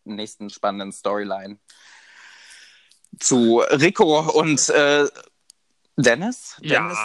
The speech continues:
Speaker 1: der Vollidiot, Bums Bruder von, ja, Rico. Das habe ich ja jetzt gerade schon gesagt. Ich muss ja nicht alles dreimal sagen. Okay.
Speaker 2: Ja, es, äh, es geht ja immer noch darum, dass es Rico eigentlich das Geld bis heute beschaffen soll. Vierzigtausend Euro.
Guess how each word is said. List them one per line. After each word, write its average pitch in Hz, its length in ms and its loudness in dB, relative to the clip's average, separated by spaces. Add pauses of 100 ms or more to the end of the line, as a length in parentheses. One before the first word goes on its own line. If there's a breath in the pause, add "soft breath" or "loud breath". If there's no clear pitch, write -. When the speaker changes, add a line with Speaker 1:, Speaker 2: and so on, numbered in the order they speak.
Speaker 1:
der 131 360 -2
Vollidiot, 151 800 -12 (160)
Bums 151 340 -12
Bruder 139 500 -8
von, 120 600 -12 (300 soft breath)
ja, 104 180 -8 (140)
Rico. 160 320 -12
Das 117 160 -20
habe 107 120 -16
ich 107 60 -20
ja 107 80 -14
jetzt 104 220 -16
gerade 117 160 -12
schon 135 200 -20
gesagt. 131 340 -14
Ich - 80 -20
muss 113 120 -20
ja 113 100 -20
nicht 113 200 -20
alles - 260 -18
dreimal 131 400 -6
sagen. 135 300 -12 (100)
Okay. - 220 -12 (1900)
Speaker 2:
Ja, 131 300 0
es, 160 200 -10
äh, 147 220 -4 (440)
es 165 200 -12
geht 175 160 -10
ja 165 60 -4
immer 160 140 -6
noch 151 100 -8
darum, 143 300 -4
dass 135 200 -8
es - 220 -16
Rico 165 180 -8
eigentlich 151 220 -8
das 143 140 -16
Geld 175 260 -10
bis - 160 -20
heute 160 220 -12
beschaffen 165 340 -12
soll. 123 120 -18
Vierzigtausend - 800 -18
Euro. - 360 -12